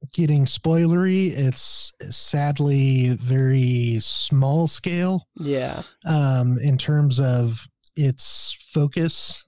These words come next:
Speaker 1: on, you know, just a few characters and one location,
Speaker 2: Mm-hmm.
Speaker 1: uh, which is what, you know, Jurassic World does as well. Um,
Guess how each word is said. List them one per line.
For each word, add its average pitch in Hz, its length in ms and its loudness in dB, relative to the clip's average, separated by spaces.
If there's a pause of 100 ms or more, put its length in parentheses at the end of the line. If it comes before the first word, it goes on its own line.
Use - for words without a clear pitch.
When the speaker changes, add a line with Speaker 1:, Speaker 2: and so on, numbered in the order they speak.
Speaker 1:
on, 131 680 2
you 143 140 2
know, 117 180 2
just - 300 -4
a 123 40 -2
few 143 320 0
characters 139 760 0
and 127 240 2
one 135 240 4
location, 143 760 0
Speaker 2:
Mm-hmm. 147 340 -2 (320)
Speaker 1:
uh, 123 400 0
which 123 260 0
is 120 140 0
what, 123 260 0 (120)
you 139 140 2
know, 117 280 0 (120)
Jurassic 127 460 -2
World 143 380 2
does 139 260 2
as 131 140 2
well. 135 420 2 (1160)
Um, 131 800 2